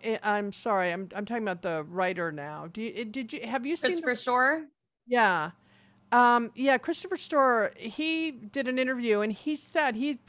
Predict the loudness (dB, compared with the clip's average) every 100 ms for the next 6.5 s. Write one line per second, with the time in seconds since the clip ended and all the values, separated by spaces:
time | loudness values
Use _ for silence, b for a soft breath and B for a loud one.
0 | -4 -2 0 0 -2 -2 -2 -2 -4 -4
1 | -4 -6 _ -8 -6 -8 -4 -6 -6 b
2 | b b b -2 0 0 -2 2 2 2
3 | -2 -4 -2 0 2 0 0 0 2 2
4 | -2 -4 -8 -6 -4 -6 -8 -6 0 2
5 | 2 -4 -2 0 2 4 2 2 0 0
6 | -8 -2 2 2